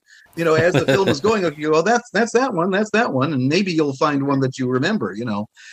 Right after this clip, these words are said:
Speaker 1: But, uh, the, uh, the, the official cue list, uh, now, a lot of these are written, uh, by a guy named John Stepan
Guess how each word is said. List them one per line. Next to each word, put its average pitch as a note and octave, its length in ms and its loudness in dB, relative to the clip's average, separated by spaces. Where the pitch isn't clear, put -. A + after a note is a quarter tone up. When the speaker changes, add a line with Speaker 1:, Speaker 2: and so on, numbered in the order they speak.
Speaker 1:
But, D#3 220 0
uh, E3 220 4
the, D#3+ 180 2
uh, D#3 180 2
the, E3+ 320 -2
the F#3 180 2
official F#3 680 2
cue C#4 180 2
list, G#2+ 400 2
uh, D3+ 120 2
now, D#3+ 220 2
a D#3 140 0
lot D4+ 120 2
of B3 80 -2
these F#3+ 280 0
are C#3+ 140 0
written, G#3 520 0
uh, C3 100 -2
by D3 220 0
a C#3 60 0
guy D#3+ 200 0
named C3+ 240 -2
John G#3+ 380 0
Stepan G#3+ 560 -2